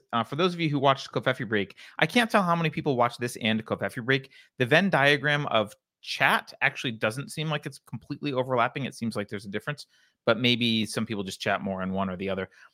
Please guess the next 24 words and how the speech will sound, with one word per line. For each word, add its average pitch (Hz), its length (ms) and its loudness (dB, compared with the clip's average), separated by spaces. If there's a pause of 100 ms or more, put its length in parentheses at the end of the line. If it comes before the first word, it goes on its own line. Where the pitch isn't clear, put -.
(140)
So 127 200 4
I 131 80 10
already 160 160 6
talked 131 240 2
about 113 200 2
this - 140 -10
a 110 40 -6
little 110 240 -2
bit 104 140 2 (100)
on 98 520 0
Monday's 131 460 6
Covfefe 117 400 -2
break, 101 200 0
but 101 100 -4
I 98 60 2
wanna 139 260 4
go, 113 360 4 (460)
I 120 80 0
wanna 151 180 6
do 143 140 0
this 127 160 0
for 113 160 -10 (140)
two 180 180 -2
reasons. 117 520 -2